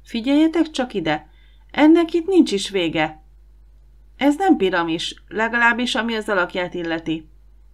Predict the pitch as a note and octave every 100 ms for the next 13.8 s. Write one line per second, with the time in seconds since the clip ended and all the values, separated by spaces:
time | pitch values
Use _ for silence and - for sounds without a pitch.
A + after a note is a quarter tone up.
0 | - - - - - A3 - F#4 F#3+ F3
1 | F#3 G3+ G#3 E3+ D3+ E3 D#3+ E3 - -
2 | - - - - - - - C#4+ B3+ A3
3 | F3+ E3+ F#3+ G#3 - A3 G#3+ F#3 E3+ E3
4 | - E3+ - - - - - - - -
5 | - F#3+ E4 E4 A#3 G3+ G3+ G3 G#3+ F#3+
6 | F#3 - A3 F#3 F#3+ E3 - G3 G3 G3+
7 | F#3+ F3+ - F3 E3 E3+ F3 E3 E3 E3
8 | E3+ - - - - _ - _ - -
9 | _ _ - G3+ B3 C#4 C#4+ C#4+ D4 C#4+
10 | D4 C#4+ C#4+ G3+ G3+ G3+ G3 F#3 E3+ F3+
11 | E3 D#3+ E3+ E3 D#3+ D#3+ D#3 - - -
12 | - - - - - - - _ _ -
13 | - - - B3 E3+ F3 E3+ -